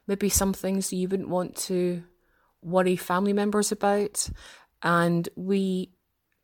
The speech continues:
we're quite humbled by some of the conversations that we have. Equally, the volunteers, and I'm one of them, we love our walks as well.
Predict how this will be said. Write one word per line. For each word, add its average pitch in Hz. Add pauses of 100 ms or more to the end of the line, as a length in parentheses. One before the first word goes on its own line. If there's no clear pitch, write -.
(560)
we're 208
quite 208
humbled 190
by 185
some 180
of 175
the 175
conversations 170
that -
we 160
have. 170 (640)
Equally, 285
the 196
volunteers, 226 (540)
and 175
I'm 180
one 196
of 208
them, 202 (300)
we 208
love 196
our 180
walks 175
as 175
well. 160